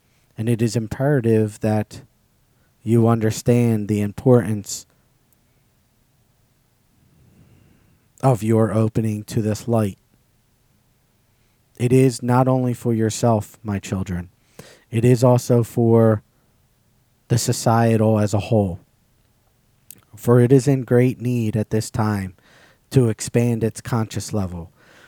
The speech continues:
For Mother Earth Gaia is expanding itself, and those that are not expanding at this time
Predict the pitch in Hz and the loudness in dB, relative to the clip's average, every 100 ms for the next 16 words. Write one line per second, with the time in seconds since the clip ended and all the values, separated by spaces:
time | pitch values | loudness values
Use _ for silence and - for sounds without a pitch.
0 | _ _ 123 110 117 123 123 127 123 - | _ _ -2 2 4 4 4 4 2 2
1 | 123 123 120 110 107 107 107 - 120 117 | 2 4 2 2 -2 -4 -8 -4 -2 -2
2 | 110 117 107 - - 123 107 98 - _ | -2 -4 -4 -10 -2 0 0 -4 -12 _
3 | _ _ _ _ _ _ 127 113 110 117 | _ _ _ _ _ _ -4 -2 2 4
4 | 127 120 123 117 113 117 117 117 - - | 2 4 2 2 0 0 0 -2 -6 -18
5 | - _ _ _ _ _ _ _ _ _ | -18 _ _ _ _ _ _ _ _ _
6 | _ _ - 117 - 127 123 123 117 113 | _ _ -6 -6 -2 0 0 -2 -2 -4
7 | - 156 - - 143 123 110 101 | -2 -4 -4 -2 0 2 -2 -6